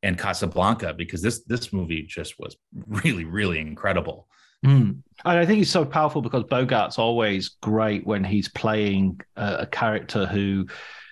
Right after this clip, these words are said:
Speaker 2: I mean, he has it in his locker. Yes, we love the Dashiell Hammett character in, uh, Maltese Falcon. We love Rick from Casablanca, but we also, he's also great as in The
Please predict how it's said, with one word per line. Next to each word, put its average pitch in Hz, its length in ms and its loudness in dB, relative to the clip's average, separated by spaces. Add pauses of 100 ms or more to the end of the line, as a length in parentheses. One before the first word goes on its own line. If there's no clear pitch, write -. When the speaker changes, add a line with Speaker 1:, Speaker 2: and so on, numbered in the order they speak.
(360)
Speaker 2:
I 127 80 2
mean, 127 180 6
he 135 340 2
has 143 220 4
it 123 100 0
in 123 60 2
his 110 160 2
locker. 139 280 0
Yes, 127 280 2
we 113 120 4
love 135 420 2
the 110 520 2
Dashiell 107 380 0
Hammett 117 480 0
character 110 680 0
in, 101 260 4
uh, 98 340 -2
Maltese 107 360 0
Falcon. 127 300 0
We 98 80 0
love 113 340 2
Rick 117 380 2
from - 180 -2
Casablanca, 131 920 -2 (160)
but 143 100 2
we 147 140 6
also, 143 420 2
he's 131 200 2
also 143 420 2
great 113 580 2
as - 420 -2
in 107 160 4
The 104 160 4